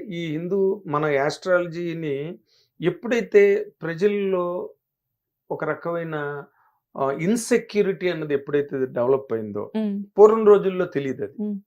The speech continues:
Speaker 1: పూర్వం రోజుల్లో ఏంటంటే, ఎవరెక్కడ ఉన్న వాళ్ళు అక్కడే ఉండేవారు, స్థిమితంగా, స్థిరంగా,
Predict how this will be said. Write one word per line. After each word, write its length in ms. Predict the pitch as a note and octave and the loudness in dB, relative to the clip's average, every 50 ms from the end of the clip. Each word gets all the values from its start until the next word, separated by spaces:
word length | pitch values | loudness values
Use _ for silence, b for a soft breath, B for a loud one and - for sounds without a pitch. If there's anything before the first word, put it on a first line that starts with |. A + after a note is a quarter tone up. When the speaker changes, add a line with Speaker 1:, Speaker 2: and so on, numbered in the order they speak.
| - | 0
Speaker 1:
పూర్వం 260 | D#3 D#3+ E3+ F3 F3 F3 | 0 2 2 0 -2 -4
రోజుల్లో 340 | F3 F3 E3 E3+ F3 F3 | -4 -6 -6 -6 -6 -6
ఏంటంటే, 480 | E3 D#3 D#3+ D#3 D#3 D#3 D3+ C#3 A2 - - _ _ _ _ _ - | -6 -6 -6 -8 -8 -8 -8 -10 -12 -12 -16 _ _ _ _ _ 4
ఎవరెక్కడ 520 | D3+ D#3 D#3 F#3+ G3 F#3+ F#3+ - - F3 | 6 6 6 6 4 2 2 0 -4 -6
ఉన్న 180 | F3 E3+ E3 E3 | -6 -6 -6 -6
వాళ్ళు 240 | D#3+ E3 D#3+ D#3 C#3 | -4 -4 -2 -2 -2
అక్కడే 260 | C#3 - D#3+ D3+ D3+ | -4 -4 -2 -2 -2
ఉండేవారు, 460 | D3 C#3+ C#3 C#3 C#3 C#3 C#3 C#3 D3 | -2 -2 -2 0 0 2 2 0 -2
స్థిమితంగా, 760 | - - _ - E3+ G3+ G#3 G3+ G#3 F#3+ F#3 F#3 F#3 F#3 F3+ | -6 -10 _ -4 -2 -2 2 2 2 2 2 0 -2 -2 -4
స్థిరంగా, 680 | D#3+ - - _ C#3+ C#3+ D#3 D3+ D3 D3 C#3+ C#3 - | -6 -10 -2 _ 4 4 4 2 2 0 0 0 0